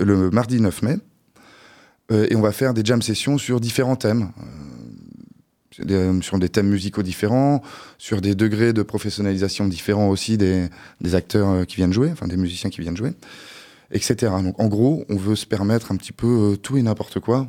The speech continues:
pas trop n'importe quoi, mais on veut essayer de tester plein de choses, plein de formules. On va faire bientôt des dégustations de vin, euh, sur différentes régions. Moi, j'ai envie de faire une dégustation de vin sur, euh, Nose,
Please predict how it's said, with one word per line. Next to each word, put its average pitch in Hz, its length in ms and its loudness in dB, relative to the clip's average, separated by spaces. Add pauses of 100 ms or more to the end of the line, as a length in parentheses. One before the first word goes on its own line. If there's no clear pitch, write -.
pas - 80 -16
trop - 220 -2
n'importe 87 340 -4
quoi, 139 220 -2 (400)
mais 104 180 2
on 104 80 4
veut 104 140 4
essayer 113 220 0
de 113 40 -8
tester 131 340 0
plein 120 200 2
de - 20 -6
choses, 104 240 -4
plein 117 160 2
de 120 60 2
formules. 113 420 2 (300)
On 90 40 -6
va 95 80 0
faire 101 200 -2
bientôt 101 260 -2
des 95 140 0
dégustations 101 500 0
de 113 60 4
vin, 139 260 2 (480)
euh, 95 320 2
sur 92 220 -4
différentes 92 380 -4
régions. 131 600 2
Moi, 107 140 0
j'ai 92 60 -2
envie 95 80 0
de - 60 -8
faire 101 120 -4
une 101 80 2
dégustation 98 420 -4
de 104 60 2
vin 107 220 2
sur, 92 260 -2
euh, 87 100 0
Nose, 101 360 2